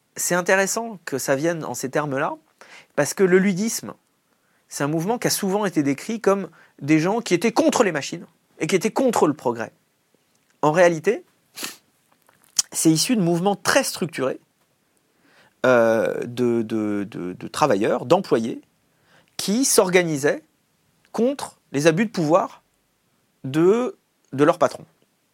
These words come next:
Des gens qui s'organisaient contre l'exploitation et qui ont vu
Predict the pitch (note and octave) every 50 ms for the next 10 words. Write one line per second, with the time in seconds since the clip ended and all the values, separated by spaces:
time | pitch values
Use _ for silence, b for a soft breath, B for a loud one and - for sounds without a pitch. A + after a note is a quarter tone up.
0 | _ _ _ _ _ _ b b b b b b - C3+ C#3+ D3+ D3 E3 A3 C4
1 | C4 - D#3+ - D#3+ D3 C#3+ C#3+ C#3+ D3+ D#3+ A3+ C4 B3+ - - C4+ D4 C4+ -
2 | - F3 D3 C3+ - - D3 C3+ C3 - A2 - - - - - _ _ _ _
3 | _ _ _ _ _ - b b b b b b b b b b b b b b
4 | _ - D#3+ E3 D#3+ - - F#3+ E3+ F3 E3 D#3+ F#3+ A#3+ C#4 D4 -